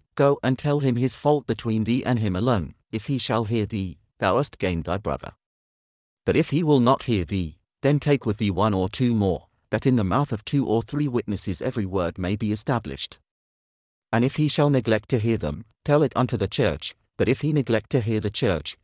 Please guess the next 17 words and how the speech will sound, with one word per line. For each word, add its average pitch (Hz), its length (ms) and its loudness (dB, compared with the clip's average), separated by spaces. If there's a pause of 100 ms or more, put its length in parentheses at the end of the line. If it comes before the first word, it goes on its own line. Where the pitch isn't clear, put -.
(140)
let 143 160 0
him 143 140 0
be - 120 -4
unto 135 240 0
thee 95 240 -2
as - 160 -2
an 123 80 0
heathen 127 380 -2
man 85 340 -2
and 135 100 0
a 131 40 2
publican. 98 520 -4 (920)
Verily 160 400 4
I 139 140 2
say 127 240 4
unto 107 240 0
you, 87 220 -2